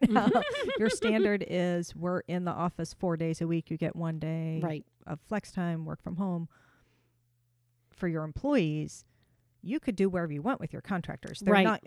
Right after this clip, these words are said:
Speaker 1: like, you need to treat all of your employees similarly. They're in the
Speaker 2: Yes.
Speaker 1: similar role,
Speaker 2: Yep.
Speaker 1: but your contractors are not your employees, so you can allow all your contractors to work remotely if that's what
Speaker 2: Right.
Speaker 1: you want. Like,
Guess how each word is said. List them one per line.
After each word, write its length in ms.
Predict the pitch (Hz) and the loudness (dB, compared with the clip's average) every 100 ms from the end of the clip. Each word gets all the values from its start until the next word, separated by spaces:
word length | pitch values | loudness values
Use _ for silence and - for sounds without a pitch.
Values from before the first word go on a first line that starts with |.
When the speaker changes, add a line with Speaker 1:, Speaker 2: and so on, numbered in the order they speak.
| - | -2
Speaker 1:
like, 240 | 233 233 | -2 -2
you 100 | 349 | -4
need 180 | 339 285 | -4 0
to 120 | 240 | -2
treat 380 | 190 - 247 233 | -2 -6 -6 -4
all 180 | 196 208 | -2 -2
of 120 | 196 | -2
your 80 | 185 | -4
employees 440 | 180 - 185 185 | -6 -4 -2 -2
similarly. 920 | - 180 180 208 240 247 247 254 254 | -4 -6 -6 -6 -6 -4 -2 -2 -2
They're 180 | 240 196 | 2 2
in 100 | 185 196 | 2 -2
the 20 | |
Speaker 2:
Yes. 120 | 190 | -6
Speaker 1:
similar 320 | 208 190 175 | -6 -4 -4
role, 260 | 175 190 226 | -4 -4 0
Speaker 2:
Yep. 100 | 269 269 | 0 0
Speaker 1:
but 60 | |
your 140 | 214 208 | -2 -4
contractors 600 | 240 254 277 - 208 190 | -4 -4 -6 -6 -8 -6
are 120 | 185 | -4
not 200 | 202 269 | -4 -4
your 100 | 220 | -6
employees, 300 | 190 190 190 | -4 -6 -4
so 100 | 196 | -4
you 200 | 202 294 | -4 -6
can 200 | - 202 | -6 -4
allow 220 | 190 185 | -2 -4
all 220 | - 208 | 0 0
your 140 | 320 190 | 0 -2
contractors 560 | - 165 151 - 165 - | -4 -4 -6 -6 -8 -6
to 60 | |
work 200 | 156 156 | -8 -6
remotely 360 | 165 160 - 151 | -4 -4 -6 -8
if 80 | - | -6
that's 120 | - | 0
what 80 | 190 | 2
Speaker 2:
Right. 100 | 175 | 2
Speaker 1:
you 100 | 170 | 0
want. 240 | 185 - | -2 -2
Like, 260 | 180 170 | -4 -4